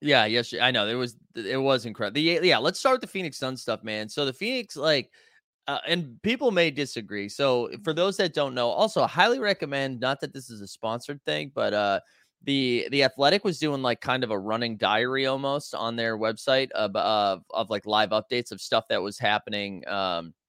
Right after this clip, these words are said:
like, throughout the media days, 'cause it was kinda hard to, everybody's retweeting the same shit, so you're seeing, like, all the same stuff. So it's pretty nice to, um, to take a look at that, uh, to, like, have it all in one place. So highly recommend that if you're not,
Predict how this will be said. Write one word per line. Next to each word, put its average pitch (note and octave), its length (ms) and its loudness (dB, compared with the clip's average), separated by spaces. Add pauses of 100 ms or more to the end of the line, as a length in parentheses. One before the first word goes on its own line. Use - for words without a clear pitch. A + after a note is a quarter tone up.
like, A#2 200 0
throughout A2+ 260 2
the A2 60 -8
media G#2+ 300 -6
days, B2+ 200 0
'cause A#2+ 160 -12
it A2 40 -10
was A2 80 -14
kinda C3+ 260 0
hard A#2+ 240 2
to, G#2 220 0 (800)
everybody's A3 520 8
retweeting G3 420 2
the C#3 40 0
same D#3 300 0
shit, D3+ 260 0
so C3 120 -4
you're A#2+ 100 -2
seeing, D#3+ 260 -4
like, B2 160 0
all B2+ 160 6
the A2+ 120 -8
same A2+ 220 -4
stuff. G#2+ 280 0
So A#2 140 -4
it's A2 120 -6
pretty E3+ 260 -2
nice B2 360 2
to, A#2+ 280 -2
um, F#2+ 380 2 (640)
to C#3 100 -8
take C3 280 0
a G#2+ 40 0
look A#2 220 -2
at F#2+ 80 -8
that, G2 300 -2 (100)
uh, G2+ 280 -2
to, B2 140 -4
like, G#2+ 160 2
have A#2+ 180 6
it A2 60 2
all G#2+ 160 6
in G#2 120 -4
one G#2 180 -2
place. G2+ 320 -4
So G#2 140 -4
highly E3 260 4
recommend A2+ 500 -2
that G2 220 2
if - 80 -10
you're G#2 100 -8
not, G2 240 -2